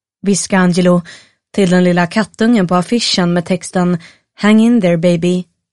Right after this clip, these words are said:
som hängde på väggen. Han tittade på kalendern som hängde in till affischen. December nittonhundranittionio.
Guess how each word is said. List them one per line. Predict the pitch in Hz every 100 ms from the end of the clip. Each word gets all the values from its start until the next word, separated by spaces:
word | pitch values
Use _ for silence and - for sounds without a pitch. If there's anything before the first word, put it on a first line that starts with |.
| -
som | - 202
hängde | 196 180
på | 180
väggen. | 180 202 175 170 175 - _ _ _ _ _ _ _ _ _ _ _ _ _ -
Han | 202 196
tittade | 196 262 - 269
på | 214
kalendern | 202 196 190 208 208 175
som | 180 180
hängde | 202 185 180
in | 180
till | 269 254
affischen. | 165 - 165 - 175 180 175 - _ _ _ _ _ _ _ -
December | 190 - 233 226 175 170 185 _ _ _ _ _ _ -
nittonhundranittionio. | 226 - 262 240 214 190 190 185 196 220 170 185 156